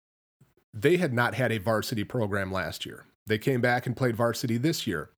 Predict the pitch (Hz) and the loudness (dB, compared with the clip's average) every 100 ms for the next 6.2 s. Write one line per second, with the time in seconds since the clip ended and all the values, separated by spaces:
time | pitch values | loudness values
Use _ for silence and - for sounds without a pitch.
0 | _ - - _ _ - 151 202 117 - | _ -20 -20 _ _ 2 4 4 2 0
1 | 107 110 127 110 113 98 117 113 107 101 | 0 2 2 2 0 2 2 2 0 0
2 | 160 156 117 117 - - 113 110 110 104 | 2 2 2 0 -4 -2 0 2 0 -2
3 | 107 110 107 104 - 139 160 - - 107 | 0 0 0 -2 -2 0 0 -2 -4 -4
4 | 98 98 127 - - 101 98 95 101 113 | -4 -4 -6 -6 -8 -6 -6 -6 -4 -2
5 | 107 110 - - 110 104 104 101 98 95 | -2 -4 -6 -4 -2 0 -2 -2 -2 -2
6 | 101 135 | -2 -4